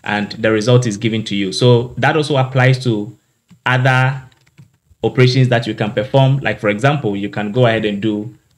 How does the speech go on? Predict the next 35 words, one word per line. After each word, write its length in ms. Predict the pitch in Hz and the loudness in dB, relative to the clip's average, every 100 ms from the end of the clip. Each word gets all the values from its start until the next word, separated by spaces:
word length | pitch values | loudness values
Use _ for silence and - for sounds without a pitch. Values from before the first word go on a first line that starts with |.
| - | -8
minus, 720 | 104 147 165 104 - - _ - | 0 0 0 -4 -8 -14 _ -6
and 220 | 110 107 | -6 -6
that 260 | - 123 123 | -4 -2 -2
will 120 | 110 | -2
also 180 | 113 110 | -2 -2
give 240 | 107 104 | -4 -4
you 300 | 104 98 95 | -4 -4 -6
the 100 | - | -8
same 220 | 107 117 110 | 0 0 0
result 500 | 95 101 101 98 - - | 0 -2 -2 -4 -12 -4
where 500 | 120 120 117 127 - _ | 0 2 0 -2 -8 _
the 260 | 107 104 - | -4 -4 -2
elements 380 | 117 120 120 120 | 0 0 0 -2
in 60 | |
the 80 | 101 | -6
shorter 260 | - 120 113 | -2 -2 -2
vector 460 | 107 101 98 92 - _ _ - | -2 -6 -6 -6 -10 _ _ -6
are 340 | 98 95 92 - | -4 -4 -8 -6
recycled. 600 | 113 120 101 - 78 - _ _ _ _ _ _ _ _ | -4 -2 -2 -4 -10 -12 _ _ _ _ _ _ _ _
It 120 | 135 | 4
is 100 | 139 | 6
very 220 | 165 208 | 6 4
important 480 | 175 139 156 160 156 | 4 2 2 2 0
to 80 | 131 | 2
note 320 | 127 135 131 131 | 4 4 2 -2
at 120 | 131 | -2
this 120 | 139 | -2
point 540 | - 123 113 113 120 - - | 0 0 2 -2 -6 -12 -8
that 340 | 110 107 107 - | -2 -2 -2 -2
recycling 840 | 123 185 175 147 147 143 139 139 - | 0 0 0 -2 2 2 2 -2 0
only 220 | 170 190 | 2 2
works 500 | 160 110 104 - - - | 2 0 -2 -6 -16 -8
when 300 | 117 151 143 | -2 0 2
the 80 | 120 | 2
length 560 | 123 156 180 185 - | 4 4 2 0 -4